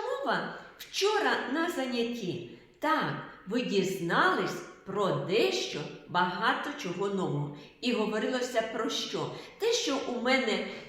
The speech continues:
і про кого? Те, що у мене є на малюночках. Це що у нас? Божа коровка або сонечко. Це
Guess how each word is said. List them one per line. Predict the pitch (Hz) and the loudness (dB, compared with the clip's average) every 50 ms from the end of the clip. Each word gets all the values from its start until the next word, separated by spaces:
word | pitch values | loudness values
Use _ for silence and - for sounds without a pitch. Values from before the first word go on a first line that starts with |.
| - - | -4 0
і | 269 285 | 2 2
про | - - - 190 185 | 2 2 0 -2 -2
кого? | - - 311 370 427 415 381 392 - - - - - - - - | -2 0 2 2 2 2 0 -2 -4 -6 -10 -12 -14 -18 -8 -4
Те, | 277 269 269 | 0 0 0
що | 269 - - 262 247 | 0 0 -2 -2 -2
у | 240 | -2
мене | 247 320 370 359 330 262 | -2 0 0 0 0 0
є | - - 208 214 247 247 | -2 -4 -4 -4 -2 0
на | 247 247 240 | 0 0 2
малюночках. | 240 240 220 202 185 165 156 151 - - - 175 175 - - - | 2 2 2 2 2 0 0 -2 -2 -4 -4 -4 -6 -6 -4 -2
Це | 262 247 254 | 0 2 2
що | 262 - 247 - 277 285 285 269 | 2 2 0 0 0 2 2 2
у | - - 214 202 | 2 2 2 2
нас? | 185 175 156 147 143 - - - - - - - - - - | 2 4 2 2 0 -2 -6 -10 -14 -16 -18 -20 -20 -18 -2
Божа | 220 247 254 247 254 277 277 | 4 6 6 6 6 6 4
коровка | 277 - 302 294 285 294 269 240 - - 196 185 | 4 4 4 4 4 4 4 2 2 2 2 2
або | 185 208 226 226 | 2 2 0 0
сонечко. | - - 269 247 220 180 151 - - - - - 170 - - - - - - | 0 0 0 2 2 2 0 -2 -4 -6 -6 -8 -8 -10 -10 -14 -18 -20 -18
Це | - - 269 277 294 | -2 2 4 4 6